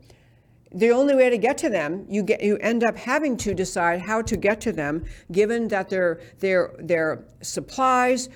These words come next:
their entire facilities are underground, underneath hospitals and schools. And even though it was later determined that it was actually a misfire by,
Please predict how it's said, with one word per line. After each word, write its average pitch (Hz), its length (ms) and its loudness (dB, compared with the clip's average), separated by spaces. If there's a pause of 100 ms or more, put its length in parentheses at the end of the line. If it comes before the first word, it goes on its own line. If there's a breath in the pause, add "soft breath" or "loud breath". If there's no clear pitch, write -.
their 170 160 0
entire 240 400 -4
facilities 202 760 0 (220 loud breath)
are - 180 -2
underground, 226 720 0 (220 loud breath)
underneath 240 520 0
hospitals 208 720 -4 (280 loud breath)
and 185 140 -2
schools. 156 680 -4 (760 loud breath)
And 180 220 -4
even 247 280 2
though 196 300 4
it 180 160 0
was 170 180 -6
later 190 260 2
determined 185 600 -2
that 143 360 -2 (140)
it 165 120 -4
was 180 260 -2
actually 196 380 -2
a 160 40 0
misfire 170 880 -2 (240 loud breath)
by, 175 280 0